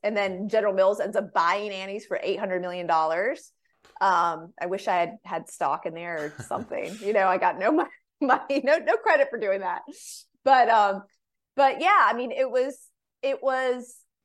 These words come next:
Speaker 1: it just an incredible time where I felt like I could take on these small, small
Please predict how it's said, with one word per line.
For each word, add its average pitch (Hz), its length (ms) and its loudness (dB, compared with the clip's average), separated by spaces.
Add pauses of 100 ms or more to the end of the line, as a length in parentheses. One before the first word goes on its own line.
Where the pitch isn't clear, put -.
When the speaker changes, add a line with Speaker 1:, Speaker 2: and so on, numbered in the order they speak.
Speaker 1:
it 240 120 -6
just 269 180 -8
an 247 120 -6
incredible 254 560 0
time 185 720 -4
where 185 760 2 (720)
I 202 500 2 (480)
felt 233 240 0
like 190 240 0 (140)
I 202 140 -2
could 214 200 -12
take 220 260 -8
on 202 220 -2
these 185 360 -8 (840)
small, 254 680 4
small 370 460 0